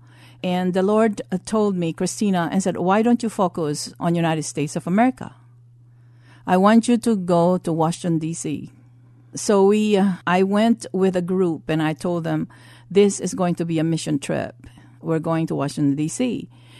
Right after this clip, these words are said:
And at the same time, we attended the, uh, pastor's congressional briefing by Wall Builders, David Barton. And, but me and Joshua remained two days in D C, and, uh, the Lord had me prophesy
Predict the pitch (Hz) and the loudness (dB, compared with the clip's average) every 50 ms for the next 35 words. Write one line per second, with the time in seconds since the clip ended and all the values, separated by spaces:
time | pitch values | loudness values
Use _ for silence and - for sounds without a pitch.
0 | - - - - 202 196 196 214 208 - 285 320 311 - 247 214 196 185 185 185 | -20 -8 -2 -2 0 2 2 2 2 2 2 2 4 4 4 4 4 4 2 0
1 | - - 208 233 233 214 190 - - 214 202 202 185 185 175 165 156 160 156 160 | 0 0 2 2 2 2 2 0 0 2 2 2 2 0 -2 -2 -2 -2 0 2
2 | 160 160 156 151 151 156 151 151 151 147 - - 175 170 170 - - - 170 165 | 2 2 2 2 2 2 0 0 -2 -2 2 2 2 2 2 -2 -4 -4 -2 -2
3 | 160 - - - 165 156 151 156 151 151 - - 165 151 143 147 147 147 147 143 | -2 -4 -6 -4 -2 -2 0 0 0 -2 -2 -2 -2 -2 -2 -2 -2 -2 -4 -4
4 | 135 - - 135 131 123 120 110 - 170 - - - 165 147 139 143 147 170 185 | -4 -6 -4 -2 -2 -2 -2 -4 -6 -8 -10 -8 -4 -2 -2 -2 0 2 4 4
5 | 190 180 165 160 156 139 127 110 - - - - - - 143 151 156 160 165 170 | 4 4 2 2 0 0 -2 -4 -8 -10 -12 -12 -12 -6 -2 -2 -2 0 -2 -4
6 | 165 151 143 151 139 135 135 127 131 123 - 107 143 - - - - - - - | -4 -4 -4 -2 -2 -2 -4 -6 -8 -8 -8 -8 -10 -12 -16 -20 -20 -20 -20 -20
7 | - - - - - - - - - - - - - - 214 196 190 185 180 175 | -20 -20 -20 -20 -20 -20 -20 -20 -20 -20 -20 -20 -8 -2 0 2 4 4 4 2
8 | 165 175 - - 165 175 175 170 - 196 220 262 285 269 226 196 175 165 165 156 | 0 -2 -4 -2 0 0 0 2 2 4 6 6 6 6 4 4 2 0 0 2
9 | 175 151 156 160 - 180 170 160 151 101 - - - - 175 175 185 180 190 202 | 2 2 2 0 -2 -4 -2 -2 -2 -4 -6 -10 -12 -6 -2 0 2 4 4 4
10 | 208 185 170 160 151 139 135 - - 165 - - - - - - - 214 208 185 | 4 4 4 4 4 2 2 -2 -8 -14 -16 -20 -20 -20 -20 -6 -4 -2 0 0
11 | 185 156 147 147 147 143 - - - 156 151 151 151 156 160 160 - - 170 147 | 0 0 0 -2 -4 -6 -8 -8 -4 -2 -2 0 0 -2 -4 -6 -6 -4 -4 -4
12 | 143 143 151 160 - - 156 147 147 147 151 151 151 160 156 156 156 156 156 156 | -2 -4 -6 -6 -6 -4 -2 0 0 0 0 -2 -4 -4 -6 -6 -6 -6 -6 -8
13 | 143 - 170 170 170 170 180 185 185 190 190 190 185 170 170 170 185 180 190 196 | -8 -6 -4 -2 -2 0 0 2 2 2 2 0 -2 -4 -4 -4 -2 -2 -2 -2
14 | 196 196 196 196 190 - - 196 190 - 202 - - 208 196 220 226 190 135 - | -2 -2 -4 -4 -4 -4 -4 -4 -4 -4 -6 -8 -6 -6 -8 -6 -8 -8 -8 -8
15 | - - | -8 -10